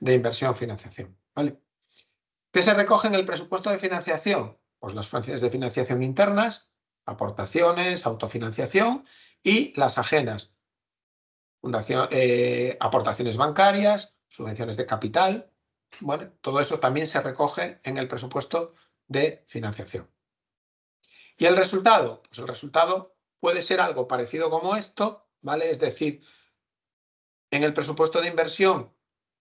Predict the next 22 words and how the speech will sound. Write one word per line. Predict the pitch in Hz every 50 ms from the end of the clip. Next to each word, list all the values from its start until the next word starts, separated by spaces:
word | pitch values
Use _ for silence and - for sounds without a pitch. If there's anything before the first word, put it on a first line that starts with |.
| _ _ _ _ _ _ _
todos, | - - 190 190 185 185 147 101 - - - _ _ _ _ _ _ _ _ _ _ _ - - - _ _ _ -
línea | 135 143 175 175 175 175 165
por | - 160 160 165
línea, | 180 190 185 175 135 120 117 - _ -
todas | - 170 170 156 143
las | 165 151 143 -
inversiones | 165 160 156 156 156 - 180 175 156 131 -
que | -
voy | 139 147 160
a | 160
efectuar, | 147 - 156 151 - 165 170 160 135
en | 127 123 127 120
qué | - 170 170
periodo | 165 156 151 147 170 180 170 156 147 135 135 135 - _ _ _ _ _
las | - 123 117 107
voy | 127 143 143
a | 151
efectuar, | 147 - 151 - - 165 170 185 190 196 196 - _ _ _ - - _ _ _ -
y | 139 160
esto | 170 165 - 165
nos | 156 151 131 131
dará, | 143 147 160 170 165 165 - _ _